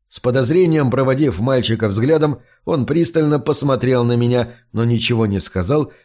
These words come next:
и, обогнув стол, скрылся в своей комнате. «Ты так и не пришёл», — заговорил Зоран,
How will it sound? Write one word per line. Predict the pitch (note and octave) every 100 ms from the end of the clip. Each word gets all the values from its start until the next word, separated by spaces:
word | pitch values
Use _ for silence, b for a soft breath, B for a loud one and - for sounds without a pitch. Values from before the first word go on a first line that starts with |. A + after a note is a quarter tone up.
| B
и, | A#2+
обогнув | C3 C#3+ E3+ F#3 C#3
стол, | - D#3+ C#3+ _ -
скрылся | - - C3+ D3+ C#3+ C3
в |
своей | - B2 A#2+
комнате. | F#2+ E2 C#2+ - B1 _ _ _ _ _ _ _ _ _ _
«Ты | - E2+ G2+
так | - E2+ G2 -
и | A#2
не | A#2
пришёл», — | B2 A#2 C3 - E3 D#3+ F#2+ - _ _
заговорил | - E2+ A2 A2+ G2+ F#2+
Зоран, | F2 G#2+ C3 C#3 A#2